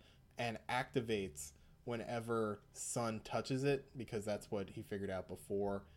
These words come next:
and he closed the window so it didn't kill him. Um, so he goes to the attic and grabs, puts it in his little backpack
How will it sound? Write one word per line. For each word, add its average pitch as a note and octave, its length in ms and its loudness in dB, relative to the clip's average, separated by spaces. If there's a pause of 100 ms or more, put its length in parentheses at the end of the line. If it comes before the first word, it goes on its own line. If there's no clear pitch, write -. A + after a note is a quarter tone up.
(140)
and G2+ 80 -4
he G2 80 -2
closed G#3 340 0
the G2 60 -6
window G2 340 -2
so G2 200 -2
it - 100 -6
didn't - 220 -8
kill A2 260 -4
him. C#3 140 -2 (560)
Um, G2 400 0
so - 160 0
he A#2+ 80 2
goes C#3+ 220 6
to - 100 -4
the A#2+ 120 4
attic A2+ 460 2 (580)
and G2+ 640 -2
grabs, B2 540 0 (120)
puts D3 200 2
it D3+ 80 4
in C#3+ 100 4
his C#3 80 4
little C3+ 180 4
backpack G2 580 -2